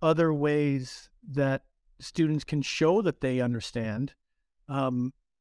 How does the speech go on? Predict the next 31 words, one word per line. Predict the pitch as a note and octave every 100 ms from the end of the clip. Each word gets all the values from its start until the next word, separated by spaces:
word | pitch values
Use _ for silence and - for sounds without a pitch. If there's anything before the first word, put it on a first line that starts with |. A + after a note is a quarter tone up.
| _ -
without | C#3 D3 C#3+
having | D3+ D3 C#3+
to |
be | C3+
sort | C#3 D#3 C#3+
of | C3
defined | - - C#3+ D3 C#3+ C3+
by | D3 C3+ C3 A#2+ _ _ _ _ _ _ _
this, | D3 C3+ - -
the | F3 C#3
rigid, | C#3 D3+ E3+ C#3 E3 D#3 C#3+ B2 _ _ _ _
uh, | D3 C#3+
you | C#3+
know, | C3
write | C3 E3
a | E3
five | - D#3+ D#3
paragraph | D#3+ D3 D3 C#3+
essay | D#3 D3+ E3 B2+ C3+ -
with | D#3
a | C3
thesis | - D#3 - C#3+
statement | D#3 D3 C3+ C#3
to | C3+
describe | C3 - D#3 C3+ C3
what | C3+
it |
is | C3+ B2+
that | A#2+ C3
you |
know. | A#2+ -